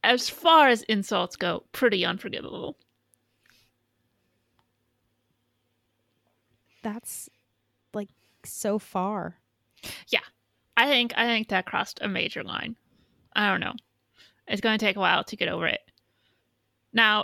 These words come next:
Speaker 1: today he said that I had nice hands, which is co-, like, I mean, it's a little bit weird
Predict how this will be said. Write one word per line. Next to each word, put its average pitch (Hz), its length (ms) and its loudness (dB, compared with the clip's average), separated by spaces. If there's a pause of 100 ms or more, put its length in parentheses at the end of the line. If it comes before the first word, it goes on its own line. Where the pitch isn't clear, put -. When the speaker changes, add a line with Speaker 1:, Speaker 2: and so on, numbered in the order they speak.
Speaker 1:
today 240 280 2
he 262 120 -2
said 220 240 2
that 196 100 0
I 196 40 2
had 202 180 0
nice 185 260 -4
hands, 190 520 -2 (240)
which 233 160 2
is 285 120 -2
co-, - 240 -8
like, 302 260 4
I 262 160 4
mean, 233 180 0
it's 277 140 -6
a 233 40 2
little 214 140 0
bit 165 160 -2
weird 185 320 -2